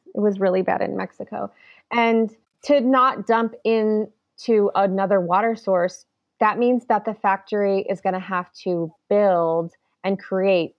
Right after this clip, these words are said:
a water recycling facility, uh, on this, on location. And I worked for this mill,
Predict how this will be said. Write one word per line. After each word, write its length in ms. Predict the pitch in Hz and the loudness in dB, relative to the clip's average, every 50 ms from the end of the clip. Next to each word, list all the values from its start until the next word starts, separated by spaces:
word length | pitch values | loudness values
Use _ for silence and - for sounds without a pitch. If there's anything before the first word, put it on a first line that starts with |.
| _ _ _ - | _ _ _ -2
a 60 | 196 190 | -2 -2
water 400 | 170 170 202 190 190 208 220 196 | 2 2 2 2 2 2 0 0
recycling 680 | 196 196 - - - 185 185 185 190 185 175 165 170 _ | -2 -4 -4 -4 -4 -4 -2 0 -2 -2 -2 -4 -8 _
facility, 800 | - 175 - _ - 220 233 214 180 160 165 156 135 104 - _ _ _ _ _ _ _ - | -14 -16 -14 _ -2 0 0 2 0 0 -2 -4 -6 -8 -10 _ _ _ _ _ _ _ -8
uh, 100 | - - - - | -8 -8 -4 -2
on 360 | - 202 202 202 196 196 190 - - _ - | 0 0 2 0 -2 -2 -6 -8 -10 _ -2
this, 260 | 190 185 - - - _ | -2 -2 -4 -18 -12 _
on 260 | 190 190 202 202 190 | -2 -2 0 0 0
location. 680 | 190 185 185 - - 277 294 285 - 175 143 147 151 143 | -2 -2 -2 0 -2 -2 -2 -2 -4 -6 -6 -6 -6 -6
And 220 | - 185 196 196 190 _ - - - - - - _ _ - | -4 -4 -4 -4 -6 _ -20 -20 -20 -20 -20 -20 _ _ 0
I 180 | 240 262 277 | 2 2 2
worked 360 | 294 254 302 320 330 330 - | 2 2 0 0 0 -2 -4
for 120 | - 285 254 | 0 0 2
this 240 | 220 233 226 226 214 | 2 0 0 0 -2
mill, 600 | 208 202 196 190 190 190 190 185 180 175 - | 0 2 2 2 4 2 2 2 0 -2 -4